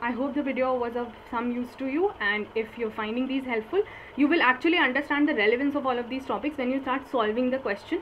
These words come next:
which I will give you once we complete the topics, so that you are able to see your progress, how much have you understood and then how much you have retained.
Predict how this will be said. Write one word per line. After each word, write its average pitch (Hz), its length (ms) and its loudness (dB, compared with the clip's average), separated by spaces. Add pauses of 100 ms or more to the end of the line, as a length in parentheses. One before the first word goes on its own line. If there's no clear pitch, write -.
(140)
which 233 160 -2
I 233 140 2
will 269 140 0
give 240 180 -4
you 269 100 -2
once 208 240 -4
we 294 80 -4
complete 214 360 -6
the 202 80 -6
topics, - 340 -12 (360)
so 285 120 2
that 302 200 4
you 302 100 0
are 285 60 0
able 254 380 0
to 311 160 -2
see 294 140 4
your 220 280 2
progress, 220 460 -2
how 226 180 -2
much 269 240 -2
have 240 180 -4
you 262 220 -2
understood 262 540 -2
and 233 140 -4
then 285 160 0
how 214 260 -2
much 233 300 -4 (200)
you 220 140 -2
have 311 200 -2
retained. 190 540 -4